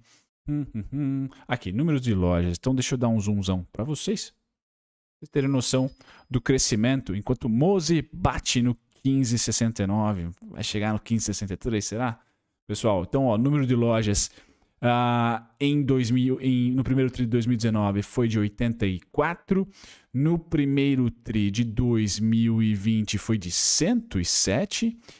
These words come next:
e no primeiro tri de dois mil e vinte e um de cento e trinta e oito. Então, crescendo ali, tá? Na base anual, eu não sei se vocês vão conseguir enxergar aí. Não, não vão, né? Na base anual eu, eu trago pra vocês. Aliás,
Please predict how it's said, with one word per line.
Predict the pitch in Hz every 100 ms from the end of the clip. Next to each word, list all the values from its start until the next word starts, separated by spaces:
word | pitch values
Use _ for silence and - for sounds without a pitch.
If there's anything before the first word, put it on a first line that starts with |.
| -
e | 180
no | 165
primeiro | 156 139 127 123
tri | - 110
de | 110
dois | 131 123
mil | 127
e |
vinte | 127 156 -
e |
um | 160
de | 165
cento | - - 127 -
e | 120
trinta | - 139 139
e | 160
oito. | 107 - -
Então, | - - -
crescendo | 202 - - 110 123 120 82 90
ali, | 87 92 87 127 - - -
tá? | 123
Na | 135 101
base | 95 127 139 107 107
anual, | 120 117 95 123 151 92 - _ _ -
eu | 107
não | 104
sei | -
se | 101 98
vocês | 95 98 -
vão | - 98
conseguir | - 98 - 87 92
enxergar | 98 - 104 92 101 98
aí. | 127 147
Não, | 135 127 123
não | 127
vão, | 95 98 92
né? | 92 95 - - -
Na | 107
base | 131 135 131
anual | 120 123 123 123
eu, | 120
eu | 135
trago | 120 117 110 110 104
pra | 104
vocês. | 98 92 160 175
Aliás, | 185 120 -